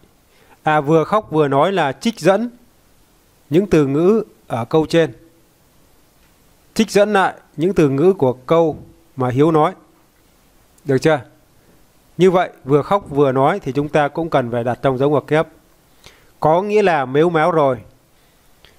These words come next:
Thì từ mếu máo này, chúng ta lại trích dẫn từ ngữ trong bài đọc. Vậy là các em sẽ đặt những từ ngữ này trong dấu ngoặc kép.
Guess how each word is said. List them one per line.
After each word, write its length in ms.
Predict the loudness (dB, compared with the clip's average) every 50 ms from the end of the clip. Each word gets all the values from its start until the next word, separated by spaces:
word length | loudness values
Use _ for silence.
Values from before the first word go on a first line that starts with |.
| _ _ _ _ _ _ _ _ _ _ _ -4
Thì 160 | -2 -2 0
từ 200 | 2 2 4 4
mếu 180 | 4 2 2
máo 220 | 2 0 0 0 0
này, 240 | -2 -4 -4 -6 -8 -16 _ _ _ _ _ _ -8
chúng 140 | -8 -4
ta 200 | -2 0 0 2
lại 180 | 2 0 -2 -4
trích 200 | -6 -8 -6 -2
dẫn 300 | 0 0 0 -2 -4 -10 -14 _ _ _ _ _ _ _ _ -2
từ 140 | 0 0
ngữ 200 | 2 0 0 0
trong 180 | 0 0 0 0
bài 140 | 0 0 0
đọc. 360 | 0 -2 -4 -6 -12 _ _ _ _ _ _ _ _ _ _ _ _ _ -8
Vậy 240 | -4 -2 -2 -2 -4 -8 _ _ _ _ _ _ _ -10
là 520 | -8 -4 -2 -2 0 0 -2 -2 -4 -8 -14 -20 _ _ _ _ _ _ _ _
các 100 | -2 -2
em 80 | -2 -2
sẽ 80 | -2 -2
đặt 180 | -4 -4 -4 -6 -14 _ -12
những 180 | -10 -10 -6
từ 140 | -4 -4 -4
ngữ 180 | -2 -4 -4 -2
này 180 | -2 -4 -4 -4
trong 220 | -4 -4 -4 -2
dấu 120 | -2 -2 -2
ngoặc 160 | -2 -2 -2
kép. 200 | -2 -2 -2